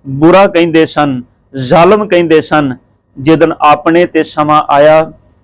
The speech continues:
ਉਹ ਦਿਨ ਉਸੇ ਸਰਕਾਰ ਦੀ, ਉਹਨਾਂ ਹੀ ਹੁਕਮਰਾਨਾਂ ਦੀ ਝੋਲੀ ਵਿੱਚ ਜਾ ਕੇ ਬਹਿ ਗਏ। ਸਤਿਗੁਰ ਪਾਤਸ਼ਾਹ ਜੀ ਦੇ ਇਹ, ਇਹ ਗੱਲਾਂ ਕੋਈ, ਸਾਧ ਸੰਗਤ ਜੀ, ਕਿਸੇ ਇੱਕ ਸਮੇਂ ਵਿੱਚ ਵਾਪਰਨ ਵਾਲੀਆਂ ਨਹੀਂ।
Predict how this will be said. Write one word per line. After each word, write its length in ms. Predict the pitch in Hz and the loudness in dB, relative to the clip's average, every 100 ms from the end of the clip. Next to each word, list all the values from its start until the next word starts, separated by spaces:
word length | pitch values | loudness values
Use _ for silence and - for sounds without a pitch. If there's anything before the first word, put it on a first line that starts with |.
| _ | _
ਉਹ 140 | 170 170 | 0 0
ਦਿਨ 180 | 160 156 | 0 -4
ਉਸੇ 480 | - 185 185 185 | -2 -2 0 -2
ਸਰਕਾਰ 640 | 170 - 143 - 143 151 151 | 0 -2 -2 0 2 2 0
ਦੀ, 260 | 139 151 156 | -2 -2 0
ਉਹਨਾਂ 280 | 175 180 170 | -2 0 0
ਹੀ 80 | 151 | -2
ਹੁਕਮਰਾਨਾਂ 680 | 139 123 147 143 143 143 151 | -4 -4 -2 0 0 0 0
ਦੀ 200 | 147 143 | -2 -2
ਝੋਲੀ 300 | 156 131 143 | 0 0 0
ਵਿੱਚ 220 | 151 147 139 | 0 -2 -2
ਜਾ 200 | 139 135 | -2 0
ਕੇ 180 | 139 | -2
ਬਹਿ 220 | 131 135 135 | 0 0 0
ਗਏ। 220 | 127 127 _ _ _ _ _ | -4 -10 _ _ _ _ _
ਸਤਿਗੁਰ 500 | - - 170 160 185 | -8 -2 -2 0 0
ਪਾਤਸ਼ਾਹ 440 | - 151 - - 160 | 2 0 0 -2 0
ਜੀ 180 | 165 160 | 2 2
ਦੇ 320 | 160 156 - _ _ - | 2 0 -4 _ _ 0
ਇਹ, 120 | 180 185 190 | 2 4 2
ਇਹ 120 | 165 | 2
ਗੱਲਾਂ 320 | - 160 170 | 0 2 0
ਕੋਈ, 180 | 165 160 | 0 -4
ਸਾਧ 300 | - 151 151 | -2 -2 -2
ਸੰਗਤ 420 | - 147 147 156 | -2 -4 -2 0
ਜੀ, 100 | 170 | -2
ਕਿਸੇ 380 | - 160 - 160 190 | -2 -4 -2 -2 0
ਇੱਕ 200 | 196 190 | 0 -2
ਸਮੇਂ 360 | 170 160 165 | -4 0 2
ਵਿੱਚ 200 | 151 147 | 0 -2
ਵਾਪਰਨ 420 | 143 143 - 143 147 | 0 0 0 -2 0
ਵਾਲੀਆਂ 340 | 143 139 143 143 | 0 0 0 0
ਨਹੀਂ। 260 | 151 135 | 0 0